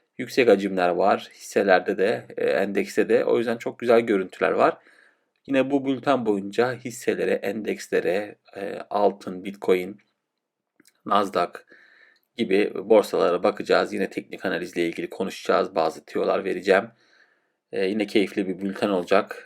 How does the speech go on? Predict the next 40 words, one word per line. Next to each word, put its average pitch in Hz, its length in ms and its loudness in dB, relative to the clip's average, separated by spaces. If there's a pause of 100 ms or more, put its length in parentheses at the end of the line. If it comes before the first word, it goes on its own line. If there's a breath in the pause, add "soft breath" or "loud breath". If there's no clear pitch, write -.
E, - 60 -12
hazırsanız 98 800 -2
başlayalım. - 380 -4
Bist - 120 -12
yüzle 110 260 4
başlayalım 107 580 4
her 95 140 0
zaman 90 260 0
olduğu 92 280 -2
gibi. 107 360 -2 (220)
Şimdi 110 300 -6
burada 117 180 4
şöyle 104 300 4
bir 104 40 0
yapı 101 220 6
vardı 90 240 4
hatırlarsanız. 87 680 0
Şöyle - 400 -4
bir - 80 -14 (400)
kama - 520 -6 (320)
benzeri 90 360 -6
bir 98 80 2
yapı 95 220 0
vardı. 82 440 2 (480 soft breath)
Ama 147 200 -2
bizim 147 180 4
asıl 143 200 2
takip 135 340 8
ettiğimiz 131 420 -4
mevzu 131 340 -2
neydi? 139 240 0
Şu 135 200 -4
gri 123 300 0
bölge. 104 480 0 (580)
Şu 113 240 -4
gri 110 220 2
bölgeye 104 480 0
de 101 300 2
daha 92 240 0
önce 95 400 0